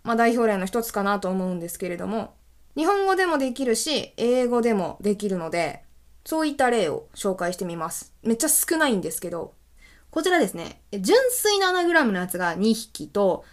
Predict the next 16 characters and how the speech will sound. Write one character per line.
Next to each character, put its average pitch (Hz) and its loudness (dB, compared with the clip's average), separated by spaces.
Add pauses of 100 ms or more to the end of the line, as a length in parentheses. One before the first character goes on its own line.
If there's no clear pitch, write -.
(100)
え 180 0
ー、 - -6
複 311 2
合 320 6
型、 277 4
他 302 0
の 381 2
由 339 2
来 339 4
も 320 0
合 247 4
わ 254 4
さ 285 4
っ - -4
て 214 0
る 185 -8